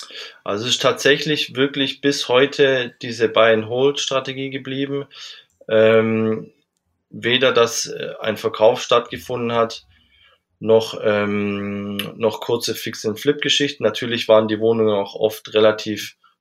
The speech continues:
runtergekommen, abgerockt und, ähm, da habe ich dann auch über, über Handwerker,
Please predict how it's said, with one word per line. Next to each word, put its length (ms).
runtergekommen, 680
abgerockt 680
und, 600
ähm, 460
da 120
habe 160
ich 80
dann 160
auch 240
über, 480
über 280
Handwerker, 640